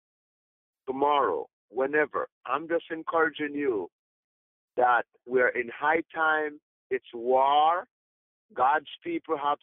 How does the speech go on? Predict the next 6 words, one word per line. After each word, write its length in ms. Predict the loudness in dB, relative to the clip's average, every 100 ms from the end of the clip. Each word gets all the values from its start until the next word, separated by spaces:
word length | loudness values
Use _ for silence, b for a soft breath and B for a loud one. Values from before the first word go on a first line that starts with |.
| -10
to 80 |
be 160 | -10 -10
ready, 600 | -8 -4 -2 -2 -6 -14 _ _ _ _ _
emotionally, 920 | -2 0 2 4 2 -2 0 0 -2 -6 -12 -8
spiritually 680 | -2 -2 -4 -6 -6 -6 -10
ready, 560 | -2 0 0 -2 -10